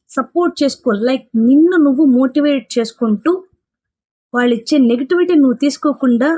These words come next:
"నేను చేయగలను" అనే సపోర్ట్ నీకు నువ్వు ఇచ్చుకోవాలి. ఫైనల్ థింగ్ ఏంటో తెలుసా? వాళ్ళు ఇచ్చే నెగటివిటీ అంతా కూడా నువ్వు పాజిటివ్‌గా కన్వర్ట్ చేయి.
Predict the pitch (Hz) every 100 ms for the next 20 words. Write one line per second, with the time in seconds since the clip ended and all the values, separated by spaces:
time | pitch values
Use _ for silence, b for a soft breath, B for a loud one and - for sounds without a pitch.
0 | - 240 247 277 277 262 277 277 294 285
1 | 285 220 208 - 240 - 370 - 240 262
2 | 262 254 254 - 214 - - 190 170 170
3 | - _ _ _ _ _ _ _ _ _
4 | 294 381 427 381 311 254 240 214 202 190
5 | 294 - _ - 208 202 233 330 302 226
6 | - 302 269 220 214 240 320 277 220 269
7 | - 202 208 220 - 269 - 220 202 240
8 | 339 _ _ _ 254 302 - _ 226 247
9 | 233 277 247 254 254 233 226 233 220 220
10 | 196